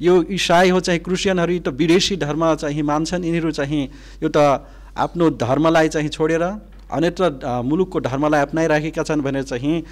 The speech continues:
कतिपय नराम्रा कुराहरू पनि चाहिँ भन्थे। तर धर्म भन्ने कुरा चाहिँ, अ,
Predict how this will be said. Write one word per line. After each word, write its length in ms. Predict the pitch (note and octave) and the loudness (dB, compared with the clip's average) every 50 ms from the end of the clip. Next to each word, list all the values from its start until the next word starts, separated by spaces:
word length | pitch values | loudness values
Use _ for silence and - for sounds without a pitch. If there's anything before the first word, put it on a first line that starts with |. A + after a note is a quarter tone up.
| - - - - | -18 -16 -12 -12
कतिपय 680 | E3+ - F3+ F3 E3 D#3+ D3 C#3 D3 D3 D#3 F3+ F#3 | -10 -6 -4 -2 0 0 0 -2 0 0 0 2 2
नराम्रा 520 | D#3+ C#3+ D3+ D#3+ F#3 G3+ A3 G#3+ G3+ F#3+ | 0 0 0 0 0 0 0 0 0 0
कुराहरू 360 | E3+ - - E3 E3 D#3 D3+ C#3+ | 0 -2 -2 -2 -2 -2 -2 -2
पनि 200 | - D3 D3+ C#3 | -4 -4 -4 -4
चाहिँ 280 | - B2+ A#2 C#3 D#3+ | -4 -6 -4 -4 -4
भन्थे। 560 | E3 F#3 F3+ D#3+ D#3+ A#2 F2+ - - - - - D3 | -4 -4 -4 -2 -4 -6 -8 -10 -16 -20 -20 -20 -18
तर 200 | - - F3+ F3 | -6 -4 -2 -2
धर्म 440 | D#3 - G2 G2 A2+ D3+ E3+ G#3+ G#3+ | 0 -2 -2 -2 -2 -2 0 -2 -2
भन्ने 260 | F#3 F3 E3 F3 F3+ | -2 -2 -2 -2 -4
कुरा 240 | F3 - F3+ F#3 F3 | -6 -4 -2 0 0
चाहिँ, 600 | F3 - E3+ C#3+ C#3 C3+ D#3 F3+ F#3+ G3 G3 F3+ F#3 - - - - - - | 0 0 -2 -2 -2 -2 -4 -4 -2 -4 -4 -6 -8 -12 -20 -20 -20 -18 -6
अ, 40 | - | 0